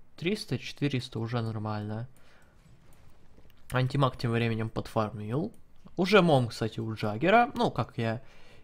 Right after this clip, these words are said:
и говорил, Мом это достаточно хорошая идея вообще. Не знаю, кто ее придумал, но молодец. Это очередная мета, очень интересная мета, потому что это то, чего раньше так такового вообще не было.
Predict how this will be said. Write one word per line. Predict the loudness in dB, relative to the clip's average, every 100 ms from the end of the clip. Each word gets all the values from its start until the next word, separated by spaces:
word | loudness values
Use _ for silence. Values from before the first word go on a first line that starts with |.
| -6
и | -2
говорил, | 2 4 4 2
Мом | 4 4 4
это | 0 -2 -4 -8 0
достаточно | 2 4 0 0 -4
хорошая | 0 6 8 8 4 2 2 2
идея | 2 2 2
вообще. | 0 -2 -2 0
Не | 0
знаю, | 0 -2
кто | -2 -4
ее | -2
придумал, | -2 0 0 0 0
но | 0
молодец. | 0 0 2 0 0 -6 -12 -16 -18 -20 -20 -12 0
Это | 0
очередная | 2 2 4 4 4
мета, | 4 2 2 2
очень | 4 4 2 -4
интересная | -4 -2 -2 -2 -4 -2 -2
мета, | 0 -2 -4
потому | -8 -4 -2 0
что | -2 -2 -2 -4 -14 -18 -16 -2
это | 2 4 4
то, | 4 2 2 0 -8 -16 -16 -16 -14
чего | -10 -4 4 8
раньше | 8 6 2 -6 -14 -8
так | -4 -4 -6 -6
такового | 6 8 10
вообще | 8 4 6 6
не | 8 2
было. | 2 -2 -2 -4